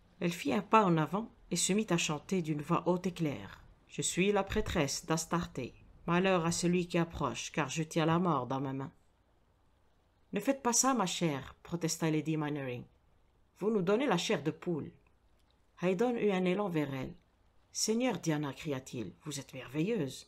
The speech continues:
Mes yeux étaient habitués à l'obscurité, et je distinguais mieux la jeune femme. Comme l'avait remarqué Violette,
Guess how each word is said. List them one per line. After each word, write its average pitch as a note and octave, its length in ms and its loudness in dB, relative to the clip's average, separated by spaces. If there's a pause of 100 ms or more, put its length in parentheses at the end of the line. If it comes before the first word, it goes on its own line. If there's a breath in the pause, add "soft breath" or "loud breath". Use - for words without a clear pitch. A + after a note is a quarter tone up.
(640)
Mes E3+ 60 4
yeux F3+ 380 2
étaient F3 200 2
habitués G3+ 380 0
à F#3+ 80 2
l'obscurité, D#3+ 800 -4 (760)
et F3+ 140 4
je E3+ 140 2
distinguais F#3+ 560 0
mieux F#3+ 280 2
la D3 120 2
jeune C#3 200 -4
femme. G#2+ 300 -8 (680)
Comme F#3 180 2
l'avait A#3 200 4
remarqué A3 380 0
Violette, F#3+ 680 -2